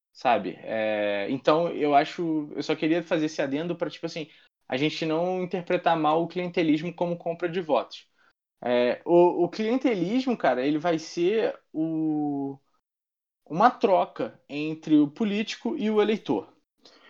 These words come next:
E aí, como é que se dá essa troca? É, é de maneira bem sutil, às vezes diretamente ou indiretamente,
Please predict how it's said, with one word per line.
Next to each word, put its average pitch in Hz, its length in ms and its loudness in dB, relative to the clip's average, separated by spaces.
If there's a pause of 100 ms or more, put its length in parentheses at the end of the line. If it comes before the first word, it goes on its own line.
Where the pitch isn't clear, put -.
(240)
E 156 100 10
aí, 175 160 10
como 202 320 4
é 220 80 10
que 220 160 0
se - 240 -4
dá 165 200 6
essa 160 200 -2
troca? - 560 -4 (480)
É, 165 420 4 (400)
é 175 120 4
de 175 100 2
maneira 208 340 4
bem 196 220 -2
sutil, 247 640 -6 (400)
às 156 180 -6
vezes 160 300 -4
diretamente 165 720 -2
ou 160 60 -6
indiretamente, 160 840 -2